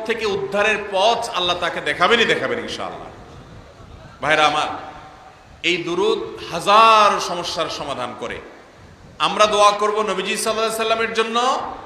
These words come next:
লাভ হবে আমাদের নিজেদের। অতএব দুরুদ পড়ব তো ইনশাআল্লাহ? বিশেষ করে জুমার রাত, আজকে মাহফিলে আসছেন, এখনই মনে মনে শুরু করে দেন, যাওয়ার সময় পড়বেন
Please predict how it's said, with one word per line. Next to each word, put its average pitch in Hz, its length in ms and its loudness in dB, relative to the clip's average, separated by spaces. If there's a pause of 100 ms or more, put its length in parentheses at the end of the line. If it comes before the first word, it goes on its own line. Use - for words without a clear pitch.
লাভ 160 300 2
হবে 170 200 -2
আমাদের 151 340 -4
নিজেদের। 113 400 -8 (220)
অতএব 175 240 -4
দুরুদ 175 300 -6
পড়ব 190 180 0
তো 202 80 0
ইনশাআল্লাহ? 208 540 0 (840)
বিশেষ 190 280 -4
করে 185 180 -4
জুমার 175 340 0
রাত, 147 360 0
আজকে 156 220 -6
মাহফিলে 170 400 0
আসছেন, 165 340 0 (100)
এখনই 180 260 -2
মনে 180 180 -2
মনে 180 180 -4
শুরু 185 220 -4
করে 185 200 -2
দেন, 185 160 2 (400)
যাওয়ার 165 200 2
সময় 185 300 -2
পড়বেন 196 320 2